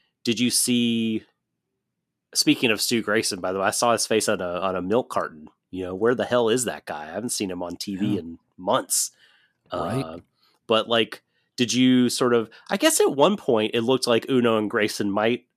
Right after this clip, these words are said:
Speaker 1: might be the tag champs. Um, but I feel like that seems like a long time ago. Um, what, what did you kinda see as the de-, to, to me,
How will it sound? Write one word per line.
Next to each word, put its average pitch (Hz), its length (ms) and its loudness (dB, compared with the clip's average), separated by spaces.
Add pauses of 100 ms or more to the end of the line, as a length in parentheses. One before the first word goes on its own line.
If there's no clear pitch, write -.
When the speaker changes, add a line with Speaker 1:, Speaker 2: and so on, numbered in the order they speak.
(100)
Speaker 1:
might 135 240 0
be 190 140 0
the 185 100 0
tag 185 340 0
champs. - 640 -2 (540)
Um, 127 520 2 (640)
but 131 60 4
I 135 80 4
feel 143 340 0
like 131 420 2 (380)
that 110 440 2 (320)
seems 107 360 0
like 101 140 -2
a 107 60 0
long 104 360 0
time 110 320 -2
ago. 147 380 -2 (560)
Um, 98 480 -2 (240)
what, 180 180 2
what 190 180 2
did 151 220 -4
you 151 200 -2
kinda 135 300 -2
see 127 520 0
as 110 160 0
the 117 80 -4
de-, 123 180 2
to, - 200 -6
to - 180 -2
me, 220 520 -2